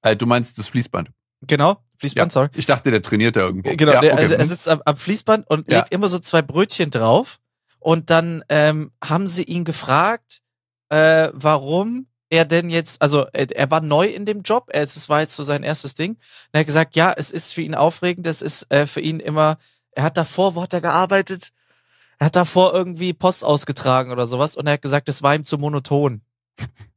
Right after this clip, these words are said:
Speaker 2: <laughs> Und dann legt er wieder die zwei Brötchen da drauf. Und mehr hat er nicht gemacht.
Speaker 1: Äh, ah ja,
Speaker 2: Manchmal
Speaker 1: aber
Speaker 2: wird's auch stressig.
Speaker 1: manchmal,
Speaker 2: Mann.
Speaker 1: manchmal wird's auch, manchmal, ja, du. Aber es ist,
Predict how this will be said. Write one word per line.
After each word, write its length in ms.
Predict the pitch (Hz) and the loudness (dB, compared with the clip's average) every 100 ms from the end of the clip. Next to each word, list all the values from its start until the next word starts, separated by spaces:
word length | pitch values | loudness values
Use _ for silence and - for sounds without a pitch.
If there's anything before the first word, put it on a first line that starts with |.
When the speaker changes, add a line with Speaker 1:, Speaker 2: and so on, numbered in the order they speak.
| - | -4
Speaker 2:
<laughs> 80 | - 1047 1077 1077 1017 855 466 _ - - - - | -2 -4 -8 -10 -10 -8 -8 _ -18 -18 -16 4
Und 180 | 233 214 | 4 6
dann 580 | 180 - 381 - 285 277 349 | 2 2 -6 -8 -8 -4 2
legt 320 | 349 - - | 2 2 2
er 100 | 381 | 2
wieder 200 | 359 311 | 4 2
die 120 | 339 | 2
zwei 260 | - 370 339 | 0 -2 2
Brötchen 360 | 359 381 339 | 4 2 2
da 140 | 240 175 | 0 0
drauf. 320 | 151 143 131 - | 4 4 2 2
Und 200 | 262 294 | 2 4
mehr 120 | 311 | 2
hat 80 | 339 | 4
er 80 | 320 | 4
nicht 180 | 392 | 2
gemacht. 520 | 381 370 - 139 - - _ _ - - - - - | 2 0 0 -6 -6 -14 _ _ -16 -14 0 2 2
Speaker 1:
Äh, 120 | 196 - | -2 2
ah 100 | 185 | 6
ja, 120 | 208 349 | 8 8
Speaker 2:
Manchmal 280 | 302 156 165 | 6 6 6
Speaker 1:
aber 120 | 190 | 4
Speaker 2:
wird's 200 | 208 220 | 2 2
auch 120 | 254 269 | 2 0
stressig. 640 | - 339 330 185 127 - _ - | 0 -2 -2 -4 -6 -12 _ 4
Speaker 1:
manchmal, 320 | 175 185 202 160 | 4 6 4 2
Speaker 2:
Mann. 60 | |
Speaker 1:
manchmal 380 | 151 160 165 202 | 2 2 2 4
wird's 180 | 214 214 | 4 6
auch, 140 | 196 165 | 4 6
manchmal, 520 | 147 - 196 262 196 | 0 0 2 2 4
ja, 220 | 170 294 | 4 6
du. 220 | 285 147 - | 6 4 4
Aber 260 | 151 170 156 | 4 2 2
es 160 | 165 | -2
ist, 200 | 220 - | -2 -6